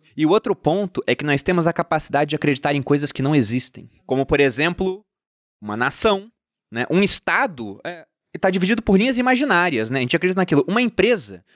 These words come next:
Tudo isso aqui é do grupo Primo Rico. O que que é o grupo Primo Rico? Começou com pessoas, mas hoje é uma entidade, uma pessoa jurídica que é dona de bens. Isso aconteceu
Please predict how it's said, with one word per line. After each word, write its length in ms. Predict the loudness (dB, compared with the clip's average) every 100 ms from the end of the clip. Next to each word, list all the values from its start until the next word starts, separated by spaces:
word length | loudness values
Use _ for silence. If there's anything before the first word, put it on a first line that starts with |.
| -2
Tudo 160 | 2
isso 160 | 4 2
aqui 360 | 0 0 -2 2
é 120 | 0
do 160 | 2 2
grupo 340 | 2 0 -4
Primo 380 | -4 0 2 2
Rico. 320 | 2 2 -2
O 20 |
que 80 | -2
que 100 | 0
é 40 | 2
o 20 |
grupo 220 | 2 0
Primo 240 | 0 2
Rico? 340 | 0 -6 _ _ _ _
Começou 380 | -2 0 0 0
com 120 | 0
pessoas, 720 | 2 0 2 0 2 2 0
mas 220 | 0 2 2
hoje 160 | 2
é 20 |
uma 120 | 0 -2
entidade, 360 | 0 0 0 0
uma 60 |
pessoa 260 | -2 -2 0
jurídica 400 | 0 -2 -6 -14
que 160 | -8 -6
é 60 |
dona 360 | 2 2 2 -4
de 120 | -8
bens. 400 | -8 -10 -10 -16
Isso 140 | -10 -8
aconteceu 580 | -6 -4 -4 -4 -8